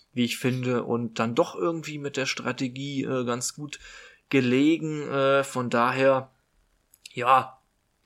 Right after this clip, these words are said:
ordentliche Leistung, man hat Punkte gut gemacht, gerade im Vergleich zu Mercedes, äh, und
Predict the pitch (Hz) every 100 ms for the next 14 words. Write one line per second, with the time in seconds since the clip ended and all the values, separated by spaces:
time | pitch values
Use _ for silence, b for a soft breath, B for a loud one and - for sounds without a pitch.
0 | _ 175 180 165 160 139 131 170 - 165
1 | 160 139 139 135 - 170 175 175 139 170
2 | - 156 131 117 - - B B B 139
3 | 135 135 131 139 131 127 - 135 117 110
4 | - 156 165 165 165 - - 135 131 135
5 | 135 b b b b b b _ _ _
6 | - 123 117 117 -